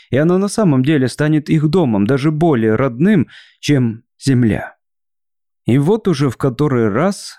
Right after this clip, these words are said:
он радовался и удивлялся, как им вообще все удалось. Невероятно, как эта Земля могла выпустить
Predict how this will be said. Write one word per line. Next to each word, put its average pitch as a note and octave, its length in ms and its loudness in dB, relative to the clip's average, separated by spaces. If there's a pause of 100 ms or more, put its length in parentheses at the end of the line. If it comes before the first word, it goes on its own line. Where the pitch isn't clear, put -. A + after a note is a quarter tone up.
он B2+ 200 0
радовался D#3+ 680 -2
и D#3 160 2
удивлялся, C3 840 0 (320)
как E3+ 280 -2
им A#2+ 140 2
вообще C#3+ 440 0
все C#3+ 240 -2
удалось. D3+ 600 -2 (280)
Невероятно, C#3+ 840 2
как - 240 -2
эта B2 160 -2
Земля C3+ 420 2
могла C3 320 2
выпустить B2+ 600 -2